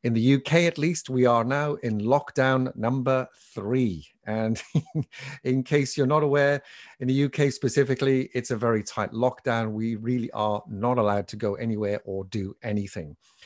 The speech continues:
So if anything, we are now even more stuck to and working with our laptops, computers, microphones, cameras, and so on and so forth.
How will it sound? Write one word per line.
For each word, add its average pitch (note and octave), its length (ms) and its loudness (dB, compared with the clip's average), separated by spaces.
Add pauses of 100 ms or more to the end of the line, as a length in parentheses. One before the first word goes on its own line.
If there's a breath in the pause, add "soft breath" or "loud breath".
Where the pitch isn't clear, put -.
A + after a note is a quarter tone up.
(260 loud breath)
So C3+ 420 2
if D3 260 -2 (140)
anything, B2 760 2
we B2 160 0
are B2 200 2
now A#2+ 420 0
even C3+ 440 0
more B2+ 500 2 (300 loud breath)
stuck - 560 -4
to G#2+ 460 0 (260 loud breath)
and A2+ 220 -2
working B2 440 4
with G#2 380 0
our F#2 160 -6
laptops, A#2+ 580 -4
computers, A2 760 -4
microphones, G#2 680 -4
cameras, G2+ 400 -6
and F#2 120 -10
so - 120 -6
on F#2 80 -6
and F2+ 80 -8
so G2+ 180 -6
forth. - 300 -14